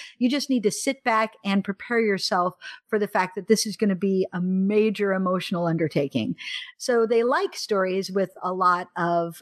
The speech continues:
um, melodrama, a lot of, uh, kinda cliche, but it's okay. Just go with it. So you've got Shah Rukh Khan, and he meets Preeti Zinta,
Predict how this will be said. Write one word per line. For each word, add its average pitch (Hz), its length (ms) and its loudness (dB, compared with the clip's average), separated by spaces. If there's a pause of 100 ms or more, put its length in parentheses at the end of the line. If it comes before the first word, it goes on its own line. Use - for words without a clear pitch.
um, 170 340 0 (360)
melodrama, 190 760 0
a 180 60 0
lot 165 240 6
of, 160 320 -2 (440)
uh, - 600 -2 (120)
kinda 311 280 0
cliche, 262 580 0
but 262 200 0
it's 285 140 -2
okay. 247 420 0 (160)
Just - 200 -2
go 269 120 2
with 254 140 0
it. 226 140 -8 (360)
So 233 320 2
you've 226 180 -2
got 233 200 0
Shah 277 180 2
Rukh 339 200 0
Khan, 262 440 0
and 226 200 -4
he 262 140 2
meets 269 220 0
Preeti 247 420 0
Zinta, 190 640 0